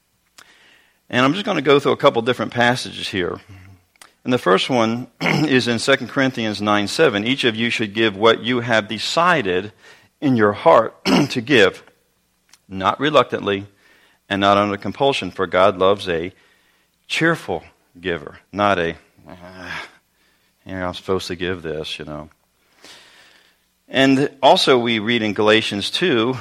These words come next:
"We just ask that you continue to remember the poor, the very thing I had been eager to do all along." Very similar to Deuteronomy twenty-six. If any of the aspect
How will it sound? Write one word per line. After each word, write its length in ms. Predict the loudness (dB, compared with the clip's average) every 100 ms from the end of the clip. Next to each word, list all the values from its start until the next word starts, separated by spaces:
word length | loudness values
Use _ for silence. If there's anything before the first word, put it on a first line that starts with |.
| -8
"We 120 | -6
just 200 | -4 0
ask 240 | 2 2 0
that 100 | -6
you 140 | -6
continue 720 | -6 -6 -4 -2 -2 0 -2
to 160 | -2 -2
remember 400 | 0 2 0 0
the 140 | -4
poor, 320 | -4 -2 0 0
the 100 | 0
very 220 | 0 0
thing 200 | -2 -4
I 180 | -2 -2
had 120 | -6
been 140 | -8
eager 200 | -8 -8
to 100 | -10
do 480 | -8 -4 -2 -2 -4 -12 _ _ _ _ _
all 320 | 0 2 4
along." 540 | 2 2 0 -2 -8 -20 _ _ _ -8
Very 140 | -8
similar 340 | -6 -6 -6 -8
to 160 | -10
Deuteronomy 640 | -10 -8 -6 -6 -6 -8 -14
twenty-six. 840 | -12 -12 -10 -8 -8 -10 -14 -16 _ _ _ _ _ -20 -20 -20 _ _ -20 -6
If 100 | 0
any 220 | 2 4
of 80 | 2
the 100 | 4
aspect 560 | 4 4 0 -2 -2